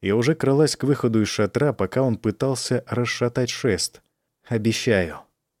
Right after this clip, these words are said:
Я приблизилась к выходу, и Якона посмотрел на меня, всё ещё моргая и растерянно хмурясь.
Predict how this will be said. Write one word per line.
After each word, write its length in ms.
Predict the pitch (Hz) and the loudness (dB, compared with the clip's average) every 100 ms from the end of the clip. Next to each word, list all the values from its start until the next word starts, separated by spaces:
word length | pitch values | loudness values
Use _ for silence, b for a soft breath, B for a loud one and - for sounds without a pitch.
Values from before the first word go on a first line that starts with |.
| _ _ _ _ _ _ _ _ | _ _ _ _ _ _ _ _
Я 180 | 107 139 | -4 0
приблизилась 720 | 143 123 117 131 127 113 - | 2 4 6 6 4 4 2
к 120 | 101 | 0
выходу, 600 | 98 135 139 127 135 127 | 2 2 2 4 4 2
и 80 | - | -2
Якона 460 | 107 110 - 135 127 | 0 0 0 0 0
посмотрел 640 | 123 110 113 107 113 127 | -2 0 0 2 2 2
на 80 | 123 | 2
меня, 300 | 117 120 120 | 2 2 0
всё 200 | - 120 | 0 0
ещё 280 | 113 - 107 | 0 -2 -2
моргая 560 | 101 98 95 113 127 | 0 0 0 0 2
и 120 | 113 104 | 2 2
растерянно 600 | 98 - - 117 117 113 | 0 -4 -2 0 0 -2
хмурясь. 640 | - 127 101 80 - | -2 0 0 -2 -8